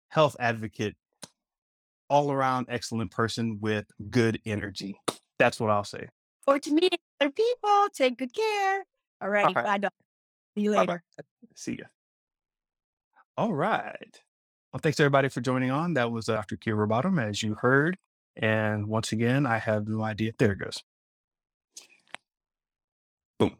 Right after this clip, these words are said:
Speaker 1: That was Doctor Kia Rowbottom, family member, cousin. And we, we've had, we've had just great times all around. And as I said, we, we got a chance to work together when we, when I was younger, and we've kept a awesome relationship all that time.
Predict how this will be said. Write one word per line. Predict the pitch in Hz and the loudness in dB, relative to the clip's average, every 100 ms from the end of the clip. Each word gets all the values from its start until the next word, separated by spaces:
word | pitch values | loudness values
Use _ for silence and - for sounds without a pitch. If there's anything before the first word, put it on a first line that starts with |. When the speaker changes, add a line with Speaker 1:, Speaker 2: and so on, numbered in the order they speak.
| _ _ _ _ _ _ _ _ _ _ _ - - - 139 | _ _ _ _ _ _ _ _ _ _ _ -10 -10 -4 2
Speaker 1:
That | 131 | 4
was | 123 | 4
Doctor | 123 131 | 0 0
Kia | - 127 | 2 4
Rowbottom, | 123 120 123 123 127 - - | 4 4 4 2 -2 -4 -2
family | 269 226 | 0 0
member, | 190 196 | -2 -4
cousin. | 185 202 196 196 - _ - | 0 0 0 -2 -6 _ -2
And | 147 147 147 | 2 2 2
we, | 160 | -2
we've | 151 160 156 | -2 -4 0
had, | 170 160 156 _ _ _ _ - | 4 4 2 _ _ _ _ -6
we've | 147 147 | -4 0
had | 165 | 0
just | 143 127 - | -2 -6 -2
great | 139 147 | 2 2
times | - 139 135 131 - | 2 0 2 0 0
all | 123 | 0
around. | 123 123 123 123 - | 2 2 0 -2 -2
And | 110 110 110 | -2 -2 -2
as | 113 | -2
I | 113 | -2
said, | - 113 110 | 0 0 0
we, | 113 110 - _ _ - | -2 -4 -8 _ _ -2
we | |
got | 117 110 | 0 0
a | |
chance | - 113 - | -2 -6 -4
to | |
work | 104 117 - | -2 -2 -2
together | 117 117 113 110 | 0 0 0 -2
when | 110 107 | -4 -6
we, | 107 | -6
when | 110 | -2
I | 107 | 0
was | 104 104 | 0 0
younger, | 117 113 113 110 _ - | 0 2 0 -2 _ -4
and | 117 | -2
we've | 113 104 | 0 -2
kept | - 120 - | -2 -4 -2
a | 107 104 - _ - | -2 -4 -8 _ -4
awesome | 120 123 120 | 0 0 0
relationship | 110 107 101 104 104 - | -2 -2 -4 -6 -6 -4
all | 98 | -4
that | 95 90 | -6 -8
time. | 95 98 | -10 -10